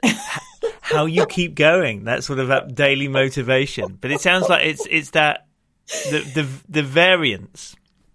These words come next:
Speaker 2: the variety.
Speaker 1: Yes, the variety. And then I think, too, just having kind of a support system, because I think we get, we can get very lonely as freelancers. I work at home in an office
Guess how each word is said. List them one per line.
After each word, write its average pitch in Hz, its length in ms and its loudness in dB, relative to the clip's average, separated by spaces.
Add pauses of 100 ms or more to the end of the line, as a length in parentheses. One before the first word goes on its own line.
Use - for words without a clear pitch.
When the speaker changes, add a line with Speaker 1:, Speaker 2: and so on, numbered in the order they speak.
(140)
Speaker 2:
the 131 80 -8
variety. 139 720 -2 (340)
Speaker 1:
Yes, 185 300 -2
the 208 120 -2
variety. 208 580 0
And 208 240 0
then 226 540 2
I 202 120 -4
think, 220 320 0
too, 392 240 0
just 208 260 -2
having 190 360 2
kind 196 240 -6
of 175 80 -4
a 160 80 -2
support 214 540 -4
system, - 560 -8
because 175 280 -6
I 185 100 4
think 185 260 -4
we 185 140 -8
get, - 400 -2
we 196 160 -6
can 208 180 -4
get 190 200 0
very 180 260 2
lonely 214 480 -2
as - 160 -8
freelancers. 147 540 -8
I 180 120 2
work 196 260 0
at - 80 -4
home 214 480 -6
in 185 140 -4
an 185 80 -2
office - 580 -6